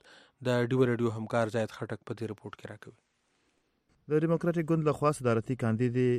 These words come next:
Speaker 2: هیلري کلینټن باندې تور دی چې کله خارجه سکتره وه،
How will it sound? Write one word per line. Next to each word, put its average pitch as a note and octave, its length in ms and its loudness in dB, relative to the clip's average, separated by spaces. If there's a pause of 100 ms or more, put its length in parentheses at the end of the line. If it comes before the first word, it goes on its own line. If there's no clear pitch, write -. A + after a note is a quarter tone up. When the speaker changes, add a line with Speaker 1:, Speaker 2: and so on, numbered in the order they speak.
Speaker 2:
هیلري G#2 360 -2
کلینټن A2+ 440 -2
باندې G2 340 -2
تور B2 220 0
دی A#2+ 220 0
چې A2 280 -8 (160)
کله A2 300 -2 (120)
خارجه F#2+ 460 -4
سکتره A2 560 -4
وه، C3 160 -2